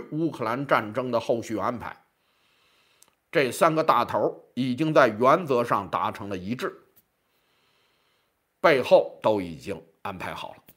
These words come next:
下边就是怎么具体谈，怎么落实一些具体细节的问题了。大家注意啊，在这里面没有乌克兰的角色。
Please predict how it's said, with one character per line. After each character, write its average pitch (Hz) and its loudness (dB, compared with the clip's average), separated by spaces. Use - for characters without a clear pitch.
下 120 2
边 120 -2
就 127 0
是 98 -10
怎 98 -8
么 98 -10
具 123 -4
体 95 -10
谈， 117 -6
怎 90 -8
么 101 -8
落 151 2
实 120 -4
一 139 -8
些 135 -2
具 135 -8
体 87 -14
细 107 -10
节 78 -14
的 80 -14
问 76 -16
题 - -20
了。 - -20
大 135 0
家 143 6
注 143 2
意 127 -2
啊， - -6
在 110 -6
这 110 -8
里 73 -16
面 - -20
没 156 0
有 143 4
乌 131 -2
克 - -8
兰 90 -6
的 95 -8
角 69 -14
色。 - -16